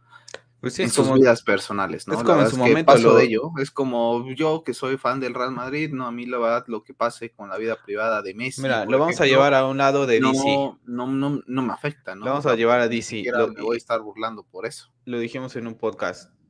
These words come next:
Speaker 1: no nos agrada James Gunn, no nos atraía Peacemaker, y en este canal, y en mi cuenta de Twitter, quitando nada más el tema del final,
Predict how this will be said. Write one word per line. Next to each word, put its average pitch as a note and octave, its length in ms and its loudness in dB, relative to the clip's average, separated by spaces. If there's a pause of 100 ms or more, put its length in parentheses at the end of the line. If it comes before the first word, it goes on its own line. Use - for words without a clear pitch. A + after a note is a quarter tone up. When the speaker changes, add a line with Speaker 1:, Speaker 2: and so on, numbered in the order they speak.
(200)
Speaker 1:
no A#2+ 500 -6
nos G#2+ 220 -10
agrada G2+ 420 -4
James G#2 260 -12
Gunn, E3+ 360 -4 (360)
no A#2+ 240 -4
nos G2+ 200 -10
atraía F#2 540 -6
Peacemaker, B2+ 840 -6
y G#2 100 -10
en G2+ 140 -8
este G#2 280 -8
canal, F#2 440 -8
y G2+ 260 -12
en F#2+ 460 -10
mi F#2+ 180 -10
cuenta A2+ 240 -4
de G#2 80 2
Twitter, A2 340 2
quitando G#2+ 440 -10
nada G#2 100 -10
más G2+ 180 -10
el F#2+ 120 -16
tema G2 200 -8
del F2+ 140 -2
final, G#2+ 400 -10